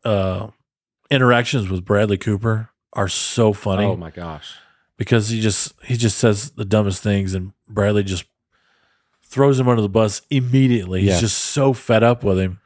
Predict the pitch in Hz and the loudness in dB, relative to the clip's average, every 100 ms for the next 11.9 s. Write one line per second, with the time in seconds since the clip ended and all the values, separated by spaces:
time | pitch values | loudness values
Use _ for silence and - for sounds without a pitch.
0 | _ _ _ _ _ - 117 107 101 85 | _ _ _ _ _ -12 -6 -4 -2 -4
1 | - _ _ _ _ _ _ - 151 196 | -6 _ _ _ _ _ _ -10 0 0
2 | - 117 139 - 214 202 202 247 - _ | 2 0 0 -4 -2 -4 -4 -14 -18 _
3 | _ _ _ _ _ _ _ - 131 131 | _ _ _ _ _ _ _ -8 -4 -2
4 | 104 131 - _ 127 139 147 175 214 - | -2 -4 -6 _ -10 -8 -6 -4 -4 -6
5 | - _ _ _ _ _ _ _ _ - | -12 _ _ _ _ _ _ _ _ -6
6 | 104 139 165 139 175 262 - _ _ _ | 0 4 2 2 0 -2 -10 _ _ _
7 | _ _ _ _ 165 165 - - 196 214 | _ _ _ _ -4 -4 -8 -2 0 2
8 | 208 143 110 117 127 147 139 - - - | 2 2 2 2 2 0 -2 -2 -6 -6
9 | - - _ 359 - - - 370 320 - | -8 -8 _ -4 -4 -6 -4 0 0 -4
10 | - 339 - - - 294 220 - 185 196 | -6 -6 -6 -12 -12 -6 -6 -6 -4 -4
11 | - 165 - 180 - 165 143 139 139 | -4 -10 -8 -10 -8 -8 -10 -12 -12